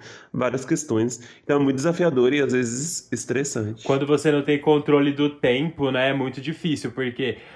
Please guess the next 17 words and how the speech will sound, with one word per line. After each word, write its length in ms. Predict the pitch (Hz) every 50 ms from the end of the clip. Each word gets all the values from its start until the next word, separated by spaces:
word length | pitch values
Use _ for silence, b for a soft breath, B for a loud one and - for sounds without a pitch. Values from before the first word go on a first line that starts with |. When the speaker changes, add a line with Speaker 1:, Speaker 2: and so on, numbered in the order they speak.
| B B _
Speaker 2:
como 220 | - 147 165 180
foi 120 | 175 196 180 170
um 60 | 156
clipe 260 | - 156 151 - 151
totalmente 520 | 143 156 147 185 190 190 185 175 160 -
externo 520 | - 107 - - - 127 135 156 180 165 -
que 80 | -
você 320 | 139 131 135 120 - 131 117
fez, 500 | - - 131 151 170 180 - - - - _ _
podia 200 | - 147 196 202
chover 300 | 196 - 262 214 170 170
a 60 | 175 170
qualquer 200 | 190 175 180 175
momento, 640 | 175 170 165 156 123 117 120 131 147 160 156 - 135
podia, 360 | 113 127 131 120 120 151 156 147
sei 140 | 147 165
lá, 340 | 160 160 147 135 117 110 B